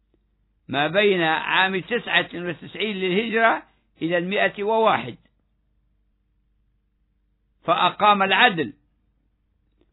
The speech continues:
وأخذ الحقوق من بني أمية قبل غيرهم،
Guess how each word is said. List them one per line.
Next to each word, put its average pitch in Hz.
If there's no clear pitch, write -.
وأخذ 196
الحقوق 208
من 214
بني 214
أمية 254
قبل 262
غيرهم، 165